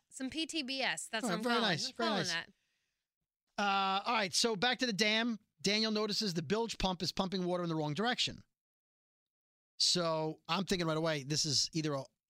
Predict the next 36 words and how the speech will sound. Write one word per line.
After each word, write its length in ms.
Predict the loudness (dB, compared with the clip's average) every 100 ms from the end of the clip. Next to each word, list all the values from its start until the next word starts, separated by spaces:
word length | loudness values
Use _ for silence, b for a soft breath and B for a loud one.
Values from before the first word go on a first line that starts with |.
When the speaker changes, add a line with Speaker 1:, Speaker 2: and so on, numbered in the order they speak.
| _ -6
Speaker 2:
this 140 | 2
is 80 | 4
Speaker 1:
Setup. 240 | 4 2 -2 B B B 0
Speaker 2:
Strand 640 | 2 2 2 2 2 0 -6 _ _ _ 2
signaling 640 | 4 4 4 2 2 2
when 100 | 0
it's 120 | 2
safe 240 | 2 2 0
to 80 | -2
come. 400 | 0 0 0 -2
Speaker 1:
That's 200 | -4 -4
what 100 | 2
Speaker 2:
I 80 | 2
Speaker 1:
I 20 |
Speaker 2:
didn't 180 | 4 2
know 60 | 2
what 100 | 2
Speaker 1:
thought. 80 |
Speaker 2:
it 20 | 0
meant 180 | 0
at 80 | -2
the 60 | -4
time. 340 | -4 -8 -10 -20 _ _ _ _ _ _ -6
Uh, 160 | -4 0
Nick 200 | 0 0
tells 220 | 0 0
Madison 380 | 0 0 0 0
they 60 | 0
have 120 | -2
to 80 | -2
leave 380 | -2 -2 -2 -6
and 100 | -6
about 220 | -2 -2
the 60 | 0
Strand 380 | 0 2 0 0
plan. 400 | -6 -6 -6